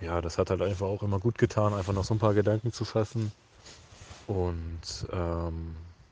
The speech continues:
das hat man natürlich auch im Winter gemacht. Zum Beispiel eine Nacht, die war sehr präsent in meiner Erinnerung. Das war wirklich tiefsten Januar. Und da waren's bestimmt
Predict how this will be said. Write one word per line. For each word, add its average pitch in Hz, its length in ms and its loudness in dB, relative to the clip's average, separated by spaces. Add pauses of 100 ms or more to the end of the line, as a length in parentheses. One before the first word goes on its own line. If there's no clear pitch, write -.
(260)
das - 140 -10
hat - 100 0
man 98 80 2
natürlich 98 280 2
auch 101 100 -2
im 101 120 0
Winter 131 220 2
gemacht. 117 380 -2
Zum 98 160 -8
Beispiel 92 320 -6
eine 95 220 -2
Nacht, 104 340 -2
die 95 120 -2
war 90 140 0
sehr 92 380 0 (120)
präsent 98 360 0
in 101 60 0
meiner 95 200 0
Erinnerung. 98 400 0
Das - 220 -8
war 85 240 -4
wirklich - 380 -8 (800)
tiefsten - 380 -2
Januar. 117 560 4 (1300)
Und 90 560 -2
da 87 200 0
waren's 87 200 -4
bestimmt - 580 -8